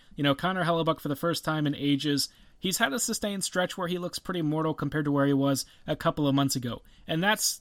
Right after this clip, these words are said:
that's kinda hard to do because this dude continues to save goal after goal.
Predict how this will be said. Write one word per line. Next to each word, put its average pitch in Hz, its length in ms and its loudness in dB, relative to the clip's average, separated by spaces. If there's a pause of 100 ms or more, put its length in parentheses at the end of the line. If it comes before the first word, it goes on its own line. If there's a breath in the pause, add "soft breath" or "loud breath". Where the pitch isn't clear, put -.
that's 185 240 0
kinda 214 220 -2
hard 170 280 0
to 151 80 0
do 151 140 2
because 139 300 0
this 123 160 0
dude 139 260 2
continues 143 440 0
to 143 100 -6
save 143 300 0
goal 143 240 2
after 139 240 -2
goal. 139 280 0